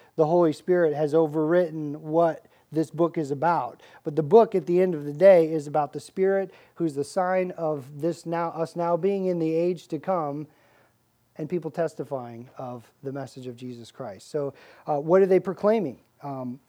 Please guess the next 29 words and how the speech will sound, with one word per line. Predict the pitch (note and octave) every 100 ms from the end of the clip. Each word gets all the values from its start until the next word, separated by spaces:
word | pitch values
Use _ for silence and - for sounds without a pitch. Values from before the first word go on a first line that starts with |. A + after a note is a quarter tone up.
| _ _
they're | D#3 F#3
proclaiming | G3 F#3 G3+ F#3+ E3 C#3+
the |
kingdom | C#3+ - G3+ G3+
of | F#3
God, | D#3 E3+ C3+
the | C3+
very | C#3+ E3+
beginning | E3+ E3 F3 F3+ F#3 E3 _ _
of | E3 D#3
the |
book. | D3 E3 -
You | D3+
see | D3+
Jesus | B2+ E3 F#3+ F3
talking | - D#3+ C#3+
about | D3+ C3
the |
kingdom | - D#3+ C#3+ C3+
of | B2+
God. | C#3 A#2+
The | C#3
very | C3+ E3 E3
end | F3+ F#3+
of | F3
the | D3+
book | D3 -
with | D3+
Paul, | - F3 B2+